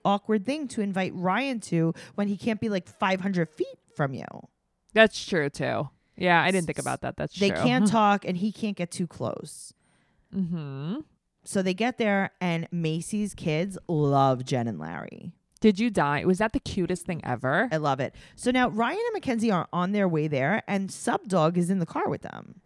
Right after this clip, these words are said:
Speaker 2: Right. Why is the <laughs> why is Subby there?
Speaker 1: You can't take Sub Dog to the zoo.
Speaker 2: Yeah, I don't know. I, he really, I hope that the dog wasn't in the car the whole time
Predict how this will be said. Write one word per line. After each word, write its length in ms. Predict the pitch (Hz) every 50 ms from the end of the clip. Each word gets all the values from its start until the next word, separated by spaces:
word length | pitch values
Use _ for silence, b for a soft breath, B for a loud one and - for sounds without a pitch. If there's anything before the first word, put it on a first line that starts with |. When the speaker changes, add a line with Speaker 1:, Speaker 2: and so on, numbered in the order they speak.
| _ -
Speaker 2:
Right. 300 | 233 320 349 349 233 98
Why 260 | 180 196 220 254 302
is 240 | 349 370 359 294 -
the 100 | 240 220
<laughs> 560 | - - - 196 202 190 220 220 - - - -
why 200 | - 269 285 339
is 180 | 403 381 349 -
Subby 460 | - - 330 320 339 330 330 247 202
there? 460 | 175 180 165 156 147 135 156 - - _ _ - - _ _ _ b b b b b b b -
Speaker 1:
You 160 | 180 233 269
can't 400 | - - - 311 320 311 254 -
take 240 | - - 285 302 -
Sub 260 | - - 262 285 262
Dog 300 | 214 202 185 180 175 185
to 120 | - - 196
the 120 | 170 175
zoo. 540 | 170 156 202 440 480 185 95 87 - - - - _ _ _ _ _ _
Speaker 2:
Yeah, 240 | - 185 190 196 156
I 140 | 175 196 202
don't 180 | 208 202 202
know. 320 | 180 170 175 180 180 175 165
I, 340 | - - 185 180 180 - 170
he 160 | 170 190 202
really, 380 | 185 190 196 202 208 196 185 160 - -
I 100 | - 185
hope 300 | 180 165 170 190 185 -
that 120 | - 180 165
the 120 | _ -
dog 240 | 165 170 160 160 156
wasn't 240 | 160 156 151 156 139
in 60 | 131
the 60 | 139
car 360 | - - - 139 123 123 127 127
the 120 | 127 139
whole 180 | 127 131 120 -
time 440 | - 147 - 62 64 - - 151